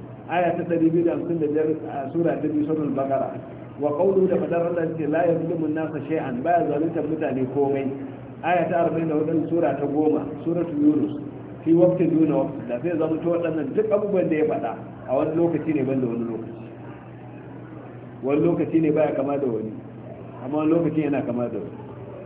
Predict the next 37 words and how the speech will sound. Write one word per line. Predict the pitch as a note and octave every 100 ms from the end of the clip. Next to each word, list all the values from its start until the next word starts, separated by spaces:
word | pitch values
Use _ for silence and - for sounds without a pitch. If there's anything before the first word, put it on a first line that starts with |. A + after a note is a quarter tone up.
| - - - - -
Wani | C#3 D#3+
lokacin | F3 F#3 E3+ E3+ E3+
ne | D#3+
baya | D#3+ E3 D3+
bacci, | D#3 D#3 E3+ E3 D3+
baya | E3 D#3
gengedi, | C3+ A#2+ A#2 A2+ B2 A2+ -
wani | C#3+ D#3
lokacin | E3+ D#3 D#3
kuma | D3+
yana | D3+ D3
bacci, | B2 C3+ D3
yana | C#3
gengedi. | A2+ G2+ G2 F2+ - - - - - - - -
Wani | C#3 E3+
lokacin | F#3 F3 F#3 F3+
baya | F3 E3
zalunci, | D#3+ E3+ F#3+ F3+
wani | E3+
lokacin | F3 E3 D#3
kuma | C#3+ D3
yana | C#3+ B2+
zalunci. | A2+ A2 A2+ - - - - - - - - - - - - - - - - -
Fa | A#2
in | D#3 E3+
ja'altum | E3 D3+ E3+ E3 D3+ D3
qawlahu | E3+ E3+ D#3 D3+
ta'ala | C#3 D3 D3 D3+
"La | E3+ E3+
tudrikul | D3+ D#3+ D#3+
absara" | C#3+ C#3+ D#3+ D#3 D3
min | D#3
al-aya | C#3+ B2 C#3+ B2+ - - -
khassan, | D3+ E3 E3+ E3 C#3+ G#2
raja'a | A#2 C3+ D#3 E3 -
ihtijatukum | D3 E3 E3+ D#3+ C3+
alaykum. | B2 B2+ B2+